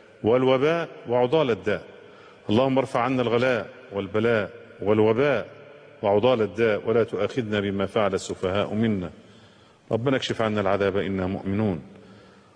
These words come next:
ربنا اكشف عنا العذاب إنا مؤمنون. ربنا اكشف عنا العذاب إنا مؤمنون. وإن أردت بأهل الأرض فتنة فاقبضنا إليك غير فاتنين ولا مفتونين.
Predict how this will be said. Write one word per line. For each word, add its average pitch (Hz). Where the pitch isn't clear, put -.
ربنا 127
اكشف 123
عنا 110
العذاب 98
إنا 95
مؤمنون. 92
ربنا 113
اكشف 120
عنا 110
العذاب 101
إنا 98
مؤمنون. 101
وإن 135
أردت 147
بأهل 123
الأرض 110
فتنة 110
فاقبضنا 113
إليك 107
غير 101
فاتنين 98
ولا 101
مفتونين. 95